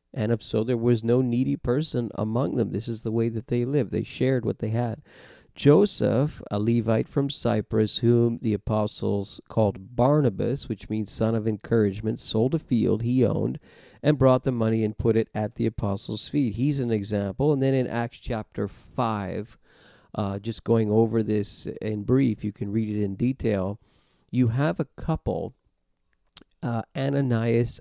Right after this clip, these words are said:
and Sapphira, and they do the same thing, and they sell a piece of property. Um, the only problem is they, they lie, uh, about the amount of money that they receive from the sale.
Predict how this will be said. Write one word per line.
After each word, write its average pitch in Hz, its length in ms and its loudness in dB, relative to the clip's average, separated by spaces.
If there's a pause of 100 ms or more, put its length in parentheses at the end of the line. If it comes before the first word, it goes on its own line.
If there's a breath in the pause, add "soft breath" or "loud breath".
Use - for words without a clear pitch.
and 117 200 -6
Sapphira, 127 680 -2 (600 soft breath)
and 139 180 0
they 113 160 4
do 117 160 2
the 117 100 -2
same 127 300 2
thing, 175 280 0 (280)
and 110 200 -2
they 104 180 0
sell 117 340 -2
a 127 60 0
piece 127 320 -4
of 127 180 -8
property. 110 720 -2 (500 soft breath)
Um, 117 380 0
the 117 180 2
only 175 220 4
problem 156 520 0
is 113 380 2
they, 110 480 0 (120)
they 107 340 -2
lie, 113 840 -2 (680 soft breath)
uh, 104 360 0
about 117 440 0
the 113 140 2
amount 117 420 0
of 98 140 -4
money 110 480 0
that 104 220 -4
they 104 140 0
receive 104 460 -2
from 101 260 -4
the 92 80 -6
sale. - 560 -2